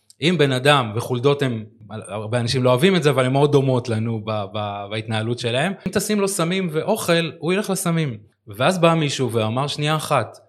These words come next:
חולדה היא בעל חיים מאוד חברתי. כשאתה שם אותה בתוך כלוב לבד,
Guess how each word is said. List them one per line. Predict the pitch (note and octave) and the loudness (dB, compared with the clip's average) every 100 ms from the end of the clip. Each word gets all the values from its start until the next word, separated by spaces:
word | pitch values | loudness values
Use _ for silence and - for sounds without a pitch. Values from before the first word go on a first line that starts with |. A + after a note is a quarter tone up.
| _ - | _ -10
חולדה | A#2+ A#2+ | -4 2
היא | F3+ D3+ | 2 4
בעל | D3 D3 | 2 2
חיים | B2+ B2+ | -2 -2
מאוד | B2 B2+ | -4 -4
חברתי. | - G#2+ A2+ A2+ F#2+ F2 _ _ _ | -6 -4 -6 -8 -14 -16 _ _ _
כשאתה | - A#2 | -10 -4
שם | D#3+ E3+ | 0 0
אותה | E3 C#3 | 0 0
בתוך | C3 C3 C#3 - | 0 0 -2 -4
כלוב | D3+ D3 B2+ | -2 -2 -2
לבד, | A2 C3+ D3+ | 2 4 4